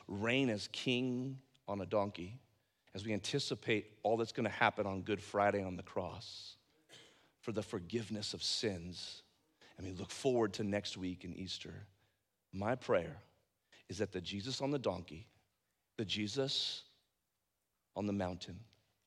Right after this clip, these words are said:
the Jesus on Calvary is the Jesus in your heart, is the Jesus who is reigning in your heart, and the same one who has that power,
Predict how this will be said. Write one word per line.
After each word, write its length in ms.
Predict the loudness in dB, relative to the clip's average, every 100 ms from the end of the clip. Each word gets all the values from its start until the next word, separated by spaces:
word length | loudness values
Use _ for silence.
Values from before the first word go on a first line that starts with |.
| _ _ _
the 80 | -6
Jesus 680 | -2 -2 2 2 2 0 -2
on 80 | -4
Calvary 800 | -4 2 4 2 -4 -10 -12 -16 _ _ _ _ _ _ _ -10
is 120 | -6
the 100 | -4
Jesus 480 | -2 -2 -2 -4 -4
in 60 |
your 100 | -4
heart, 440 | -4 -6 -6 -16 -20 _ _ _ _ _ _ _ _ _ _ _ _ _ _ _ _ _ _ _ -20 -2
is 140 | -2
the 80 | 0
Jesus 420 | 0 0 0 0
who 160 | 0 -2
is 100 | -2
reigning 420 | 2 4 4 2
in 100 | 0
your 100 | -4
heart, 380 | 0 0 0 -2
and 100 | -4
the 60 | -2
same 400 | 2 4 4 4
one 400 | 4 4 2 -4 -12 -8
who 80 | 2
has 300 | 6 6 6
that 200 | 2 2
power, 540 | 4 6 6 0 -8